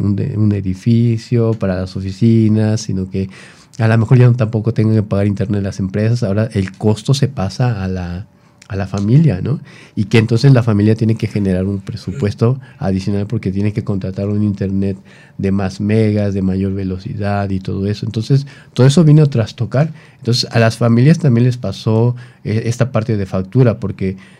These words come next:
de pronto, este, digamos, una familia <clears throat> tipo, este, papá, mamá, dos hijos, que necesitaban computadora los cuatro, ¿no?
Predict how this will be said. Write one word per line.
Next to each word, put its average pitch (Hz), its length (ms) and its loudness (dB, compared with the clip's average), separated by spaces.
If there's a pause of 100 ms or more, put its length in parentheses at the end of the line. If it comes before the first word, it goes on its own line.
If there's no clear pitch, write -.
de 107 120 -2
pronto, 151 560 2
este, 101 880 -4 (760)
digamos, 131 340 4
una 151 140 6
familia 139 640 6 (220)
<clears throat> 107 220 -4
tipo, 151 560 4
este, 98 720 -2 (220)
papá, 123 300 4
mamá, 127 400 4
dos 117 220 0
hijos, 190 340 2 (680)
que 110 120 -2
necesitaban 120 460 4
computadora 110 640 0
los 98 200 0
cuatro, - 420 -8
¿no? - 60 -20